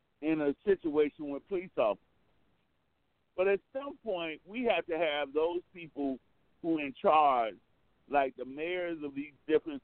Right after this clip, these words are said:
cities, like the police officers, the chiefs of these different departments, have some kind of conversation with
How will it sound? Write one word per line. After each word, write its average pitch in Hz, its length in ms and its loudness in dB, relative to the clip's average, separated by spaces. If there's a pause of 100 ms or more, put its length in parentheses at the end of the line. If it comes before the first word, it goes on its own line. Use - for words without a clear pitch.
cities, 123 400 -2 (960)
like 147 220 4
the 127 160 -16
police 202 320 -10
officers, 147 720 -2 (540)
the 131 100 -6 (120)
chiefs 208 340 -2
of 151 120 -2
these 151 240 -4 (140)
different 160 340 0
departments, 135 720 0 (1300)
have 214 300 -4 (140)
some 262 260 -6
kind 175 180 -2
of 143 80 -16
conversation 156 1120 -8 (640)
with 165 300 2